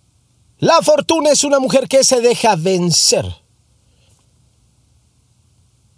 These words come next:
más por los que tratan, por los que intentan, por los que la buscan,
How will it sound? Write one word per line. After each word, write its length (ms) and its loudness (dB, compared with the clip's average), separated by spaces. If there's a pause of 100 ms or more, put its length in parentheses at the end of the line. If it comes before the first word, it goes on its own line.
(440)
más 380 2
por 240 2
los 320 0
que 220 0
tratan, 520 0
por 140 2
los 160 2
que 100 -2
intentan, 420 0
por 120 -2
los 140 0
que 100 2
la 120 2
buscan, 420 -4